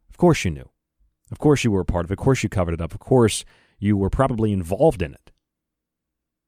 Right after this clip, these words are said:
They were probably holding weird rituals at the B B C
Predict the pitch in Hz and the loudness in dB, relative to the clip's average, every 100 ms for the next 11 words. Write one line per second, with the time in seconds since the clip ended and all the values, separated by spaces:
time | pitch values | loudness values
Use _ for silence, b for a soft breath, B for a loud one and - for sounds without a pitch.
0 | _ - 190 139 131 120 104 110 110 101 | _ -2 0 2 0 2 2 2 0 -2
1 | 95 110 120 92 101 120 110 95 80 - | -2 0 2 0 0 -2 -2 -4 -6 -8
2 | - _ _ _ _ _ _ _ - 95 | -16 _ _ _ _ _ _ _ -8 -6
3 | 82 110 104 101 - 101 90 | -2 0 0 -2 -2 -4 -4